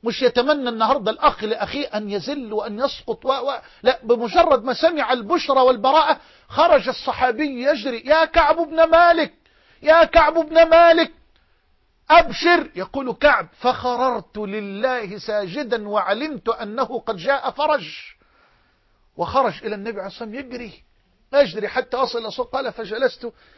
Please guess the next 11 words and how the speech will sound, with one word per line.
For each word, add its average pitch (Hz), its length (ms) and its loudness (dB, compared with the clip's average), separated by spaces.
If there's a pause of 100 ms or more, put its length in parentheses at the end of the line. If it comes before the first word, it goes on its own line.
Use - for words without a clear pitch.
(180)
بين 226 280 2
يديه 202 540 -4
وسلمت 202 540 -10
عليه." 190 340 -6
بيقول 208 300 -8
إيه؟ 196 220 -4 (420)
بيقول: 208 320 -2
"ووجهه 175 720 -6
يبرق 165 520 -6
من 160 220 -10
السرور 160 640 -6